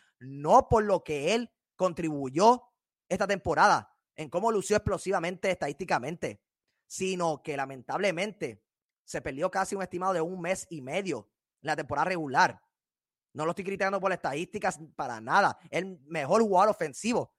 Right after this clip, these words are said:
que hay en la N B A, en mi opinión. Pero como tal, como se perdió significantes partidos esta temporada regular,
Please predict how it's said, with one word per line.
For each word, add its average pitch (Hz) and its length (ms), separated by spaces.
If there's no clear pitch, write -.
que 160 100
hay 180 200
en 196 80
la 185 60
N 170 100
B 139 180
A, - 500
en 139 180
mi 214 160
opinión. 147 640
Pero 185 220
como 185 200
tal, 208 120
como 170 160
se 147 120
perdió 180 460
significantes 165 840
partidos 185 500
esta 180 160
temporada 170 640
regular, 170 540